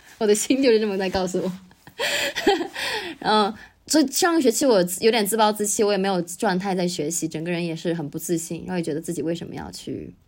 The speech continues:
讨好别人，然后把自己搞成这种状态，然后后面谈恋爱啊，跟舍友啊都有矛盾。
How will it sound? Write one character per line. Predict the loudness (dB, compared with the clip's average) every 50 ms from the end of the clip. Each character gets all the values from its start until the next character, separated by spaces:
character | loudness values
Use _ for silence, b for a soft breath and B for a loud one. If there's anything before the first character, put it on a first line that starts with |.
| _ _ _
讨 | -4 -4
好 | 0 0 0 -2
别 | -2 -6 -8
人， | -10 -10 -8
然 | -6 -6
后 | -6
把 | -6 -6
自 | -6 -6 -4
己 | -4 -4
搞 | -6 -6 -8
成 | -8 -6
这 | -6
种 | -6 -6 -6 -10 -14 -14 _
状 | -8 -8 -8 -8
态， | -12 -14 -16 -16 -16 -18 -14
然 | -12 -12
后 | -10 -10 -10 -10 -8
后 | -6 -6
面 | -6 -4 -4 -6 -8 -12 B B B B B B B B _ _ _ _ _
谈 | -14 -8 -4 -2
恋 | 0 0 0
爱 | 0 0 -2
啊， | -4 -2
跟 | -4 -4
舍 | -2 -2 -4 -4
友 | -4 -6
啊 | -10 -8
都 | -6 -4 -2 -2
有 | -2 -4
矛 | -4 -8 -10 -10
盾。 | -8 -8 -8 -8